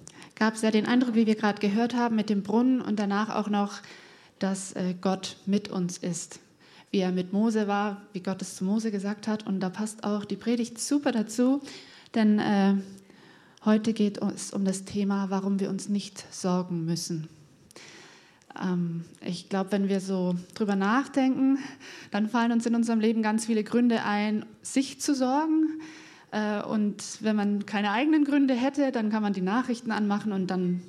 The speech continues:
fallen einem spätestens da ja welche ein. In der Bibel stehen aber einige Gründe, warum wir uns eben nicht sorgen müssen.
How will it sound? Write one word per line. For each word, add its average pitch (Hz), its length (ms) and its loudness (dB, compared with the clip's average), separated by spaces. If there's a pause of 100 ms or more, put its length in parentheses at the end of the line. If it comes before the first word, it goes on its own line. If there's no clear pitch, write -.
(120)
fallen 180 160 0
einem 170 100 -2
spätestens 190 460 -6
da 190 160 -2
ja 202 120 0
welche 185 300 -4
ein. 226 260 -2 (1080)
In 240 120 2
der 233 100 4
Bibel 254 280 4
stehen 233 240 0
aber 202 280 2
einige 240 420 4
Gründe, 214 540 2
warum 190 240 0
wir 190 60 0
uns 190 140 -4
eben 196 220 -2
nicht 226 300 -2
sorgen 185 380 -2
müssen. 175 440 -2